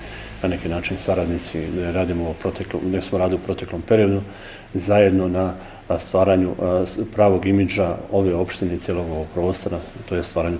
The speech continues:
prave slike. O, posle ovoga, a, imamo, imam prijem sa sportskim radnicima, udruženjima, pojedincima, organizacijama i svim onima koji su na neki način dali, e, dobru sliku i dobar, e, što bolji doprinos, e,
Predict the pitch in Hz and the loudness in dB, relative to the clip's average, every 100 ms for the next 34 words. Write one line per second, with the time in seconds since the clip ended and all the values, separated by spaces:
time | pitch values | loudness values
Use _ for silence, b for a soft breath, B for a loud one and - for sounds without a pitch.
0 | - 82 82 - 95 87 - - B B | 0 0 0 0 -2 -2 -6 -16 B B
1 | B B B B - 135 - 107 - 95 | B B B B 2 2 6 4 6 6
2 | 95 90 80 85 - 90 85 82 - 98 | 6 2 -2 -4 -4 -2 -2 -2 0 2
3 | 92 87 85 85 - - - 95 95 95 | 4 2 -2 -4 -6 -10 -8 -4 0 0
4 | 90 95 92 92 90 - - - 95 87 | 0 -2 -2 -4 -8 -8 -8 -8 -6 -4
5 | 92 101 104 107 90 87 87 92 90 85 | 0 0 0 0 -2 -2 -2 0 0 -2
6 | - 82 90 95 - 95 92 - B B | -4 -2 0 0 2 0 0 -8 B B
7 | B B 98 95 92 87 90 90 - 98 | B B 0 2 0 2 0 0 0 0
8 | 95 - 101 101 95 98 92 98 98 92 | 0 0 2 2 2 0 0 0 0 0
9 | 95 90 90 92 92 92 90 - 92 90 | -2 -4 -2 -2 2 2 2 -2 -2 -2
10 | 87 110 117 113 - 107 113 95 101 92 | 4 6 6 4 2 -2 0 2 4 2
11 | - - - - - - - - 104 95 | -2 -10 -16 -16 -14 -10 0 4 6 6
12 | 107 104 98 - - | 6 4 0 0 -6